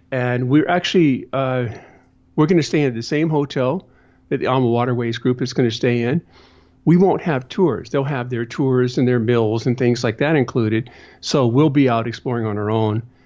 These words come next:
And I don't know, will we get as good experience as they do? I'm not sure, but,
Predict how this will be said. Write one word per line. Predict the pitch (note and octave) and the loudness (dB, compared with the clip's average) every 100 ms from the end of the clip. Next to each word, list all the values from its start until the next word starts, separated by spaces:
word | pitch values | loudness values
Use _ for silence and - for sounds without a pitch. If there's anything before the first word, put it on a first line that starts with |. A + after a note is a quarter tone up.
| _ _ - | _ _ -4
And | C3+ A#2+ F#2 | 0 0 0
I | - C#3 | -2 -2
don't | B2+ A#2+ D3+ D#3 | -2 -2 -2 -2
know, | A#3 C3+ | -2 -2
will | A#2 A#2 A#2 | 0 0 0
we | B2+ | -2
get | B2+ A#2 - | -2 -6 -4
as | C3+ C3 | -6 -2
good | C#3 C#3+ | -2 -2
experience | - - D3 D#3 - | -2 -2 0 0 -2
as | C#3+ | -4
they | - D#3 | -2 -2
do? | F3+ F3 F#3+ - | 2 2 2 0
I'm | B2 | 0
not | C3 B2 - | 2 0 0
sure, | D#3+ D#3 A2+ | 2 2 0
but, | G2+ F#2 - | -2 -8 -8